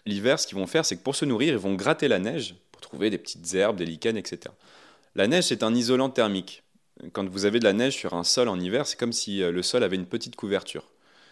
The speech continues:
Donc en la retirant, vous exposez ce sol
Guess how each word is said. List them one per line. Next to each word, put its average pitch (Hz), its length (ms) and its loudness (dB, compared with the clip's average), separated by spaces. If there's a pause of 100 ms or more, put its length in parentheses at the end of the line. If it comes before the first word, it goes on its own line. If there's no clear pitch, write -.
(240)
Donc 104 300 -2
en 113 100 6
la 101 140 6
retirant, 131 520 4
vous 107 200 -4
exposez 110 420 0
ce - 180 -4
sol 156 500 0